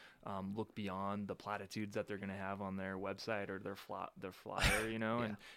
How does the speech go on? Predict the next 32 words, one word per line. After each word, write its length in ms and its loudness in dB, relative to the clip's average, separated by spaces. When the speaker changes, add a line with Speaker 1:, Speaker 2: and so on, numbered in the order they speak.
Speaker 1:
and 120 0
actually 420 0
say, 220 -6
"Okay, 140 -8
what 220 -2
does 140 0
this 140 -4
person, 560 -4
um, 580 -6
believe? 460 2
What 120 4
are 80 2
they, 240 -2
what 160 -2
are 60 0
they 120 -2
hoping 340 -6
to 80 -4
accomplish?" 480 -2
And, 220 2
uh, 40 -6
you 100 6
know, 80 8
I 80 8
think, 380 -2
um, 540 -4
on 160 0
a 60 -2
local 400 4
level, 420 6
you 120 2
know, 220 6